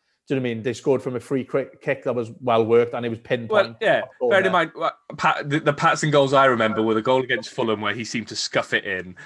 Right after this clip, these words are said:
Speaker 2: the goal against Southampton where he was clean through and somehow scuffed it in, and he's hitting volleys like that for Sheffield Wednesday. Um,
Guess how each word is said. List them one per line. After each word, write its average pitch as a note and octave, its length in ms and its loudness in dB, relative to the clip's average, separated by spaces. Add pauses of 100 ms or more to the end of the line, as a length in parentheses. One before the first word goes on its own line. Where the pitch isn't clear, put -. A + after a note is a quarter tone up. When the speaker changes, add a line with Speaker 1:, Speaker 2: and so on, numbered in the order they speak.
Speaker 2:
the B2 100 -6
goal C3+ 160 6
against C3 240 0
Southampton A#2+ 460 0
where G#2+ 100 0
he G#2+ 60 0
was G#2+ 100 -8
clean A#2+ 260 -4
through G#2+ 220 -2
and G#2+ 100 -4
somehow G#2+ 280 -2
scuffed - 300 -8
it F#2 80 -6
in, A2 100 -4
and G2 100 -4
he's A2 140 -6
hitting A#2+ 200 -2
volleys A#2+ 320 -2
like A#2 120 0
that A#2+ 160 0
for - 80 -14
Sheffield A2+ 340 -6
Wednesday. A2+ 460 -10 (680)
Um, F#2+ 540 -2